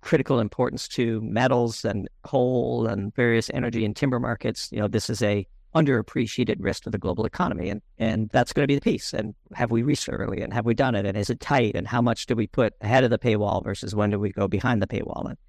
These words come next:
and this is every single, this is piece number two twenty-five. And I'm,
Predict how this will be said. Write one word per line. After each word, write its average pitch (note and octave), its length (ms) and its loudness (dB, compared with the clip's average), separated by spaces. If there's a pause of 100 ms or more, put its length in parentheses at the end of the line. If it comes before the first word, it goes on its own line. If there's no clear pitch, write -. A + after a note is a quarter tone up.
(300)
and C#3+ 200 2
this D3 160 0
is C#3+ 120 2
every C#3+ 240 0
single, D#3 200 2
this D#3+ 180 0
is F3+ 100 -2
piece - 280 -4
number D3 200 2
two - 200 0
twenty-five. C#3 600 0
And A2+ 280 -2
I'm, A#2+ 300 -2